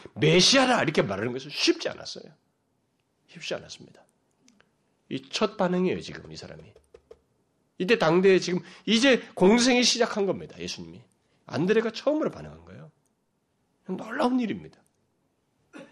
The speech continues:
그는 그동안 메시아에 관해서 들었습니다. 그러나 모든 것이 불확실했어요.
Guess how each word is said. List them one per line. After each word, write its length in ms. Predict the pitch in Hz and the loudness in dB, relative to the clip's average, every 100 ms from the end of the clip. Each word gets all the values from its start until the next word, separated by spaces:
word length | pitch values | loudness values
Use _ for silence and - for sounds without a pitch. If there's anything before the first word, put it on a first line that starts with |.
| _ _ _ _ _ _ _ _ _ - | _ _ _ _ _ _ _ _ _ 2
그는 200 | 180 165 | 4 6
그동안 380 | 175 185 165 | 6 8 8
메시아에 340 | 160 170 175 156 | 6 6 6 6
관해서 360 | 147 147 147 | 6 4 2
들었습니다. 720 | 135 131 127 117 95 - - - | -2 -2 -4 -6 -8 -10 -18 -6
그러나 220 | 175 175 | -2 2
모든 240 | 208 302 | 4 4
것이 240 | 294 247 - | 4 4 2
불확실했어요. 720 | 180 - 269 220 - - | -2 -2 0 -2 -4 -10